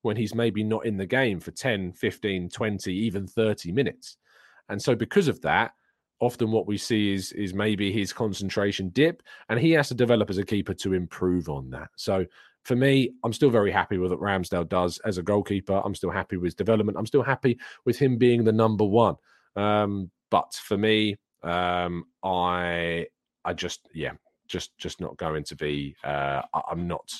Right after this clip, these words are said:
I'm not concerned with that at all. Um, let's have, um, uh, I won't be discussing that. <laughs> Uh, uh, sorry about that, but, uh, for the super chat, I won't be discussing that at all. Um,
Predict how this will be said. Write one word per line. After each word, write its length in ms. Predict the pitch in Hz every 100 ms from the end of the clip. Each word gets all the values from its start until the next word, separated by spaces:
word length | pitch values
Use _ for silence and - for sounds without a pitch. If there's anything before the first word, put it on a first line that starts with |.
| -
I'm 120 | 87
not 160 | 69 -
concerned 420 | 76 - 67 65
with 80 | 71
that 160 | 71 - - - _ 104
at 280 | 95 -
all. 160 | 101 - - - - -
Um, 300 | 139 156 156
let's 420 | 180 170 - - -
have, 640 | - 156 156 160 147 - -
um, 680 | 135 135 131 131 131 131 - _
uh, 680 | 120 123 120 120 120 120 117 - _ _ _ _ _ _ _ -
I 80 | 87
won't 340 | 87 95 -
be 320 | - 80 78 -
discussing 500 | - - 80 - 76
that. 300 | 73 - - -
<laughs> 300 | - - - - -
Uh, 220 | 90 82 87 - - - - 101
uh, 180 | 98 92
sorry 300 | - 123 95
about 180 | 90 95
that, 160 | 110 - 117
but, 180 | -
uh, 300 | 113 104 95 - - -
for 80 | -
the 80 | 104
super 240 | - 117
chat, 180 | - 110
I 80 | 87
won't 300 | 98 101 90
be 200 | 95 92 - _
discussing 460 | 95 - 101 - 95
that 100 | 98
at 160 | -
all. 160 | 127 - - - -
Um, 320 | 139 143 139